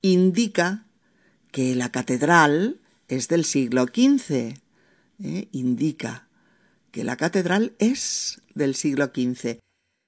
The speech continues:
Que entremos en silencio y que no hablemos ni bebamos en el interior. Fijaos, en una misma frase, los dos usos. Por un lado, eh, la guía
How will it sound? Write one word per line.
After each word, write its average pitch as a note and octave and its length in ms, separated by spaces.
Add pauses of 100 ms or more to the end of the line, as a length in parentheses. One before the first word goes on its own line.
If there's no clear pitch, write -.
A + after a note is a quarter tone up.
(220)
Que D#3+ 880 (200)
entremos G#3 800
en F#3+ 160
silencio F3 840 (100)
y F3+ 100
que D3 160
no D#3 120
hablemos F3 640 (100)
ni D#3+ 200
bebamos C3+ 840
en D3+ 140
el C3+ 140
interior. A#2+ 640 (380)
Fijaos, A#3+ 340
en A#3 120
una C4 180
misma G#3 300
frase, D#4 560
los F3+ 260
dos A#3 380 (100)
usos. C3+ 720 (420)
Por D3 160
un E3+ 200
lado, A3+ 580 (380)
eh, C#3 400
la B2+ 160
guía F#3 580